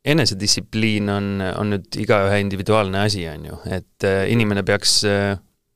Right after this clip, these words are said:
kui ta tahab tööda-, töötada kaugtöö, äh, formaadis, ennast kriitiliselt hindama, et kas ta on <laughs> võimeline seda tegema, äh, nend-, selles kontekstis, mis tal on endal saadaval, eks. Äh, ma tean omast käest, et,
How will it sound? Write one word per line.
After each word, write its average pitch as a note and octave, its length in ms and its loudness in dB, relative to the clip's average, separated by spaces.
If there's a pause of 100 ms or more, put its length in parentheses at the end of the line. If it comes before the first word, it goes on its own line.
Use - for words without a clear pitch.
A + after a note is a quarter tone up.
(640)
kui A2+ 100 0
ta G#2 100 2
tahab G2+ 260 0
tööda-, A#2 280 2 (100)
töötada G#2 360 2
kaugtöö, G2 720 2
äh, F#2 840 -4
formaadis, G#2+ 680 0 (520)
ennast A#2 340 2
kriitiliselt G2 600 -2
hindama, E2+ 420 -2
et - 80 -12
kas G2 160 -2
ta F#2+ 80 0
on - 80 0 (320)
<laughs> - 300 -6
võimeline G2 500 2
seda G2 260 0
tegema, F#2+ 560 2 (360)
äh, F#2+ 480 0
nend-, G#2+ 240 0
selles A#2+ 220 2
kontekstis, A2+ 500 0
mis G2+ 140 2
tal G#2+ 280 2
on F#2+ 120 2
endal F2+ 360 0
saadaval, E2+ 540 0
eks. - 220 -6 (420)
Äh, G2+ 240 -2
ma G#2+ 120 0
tean B2+ 160 2
omast C3+ 300 0
käest, G2 300 0
et, F#2+ 240 -2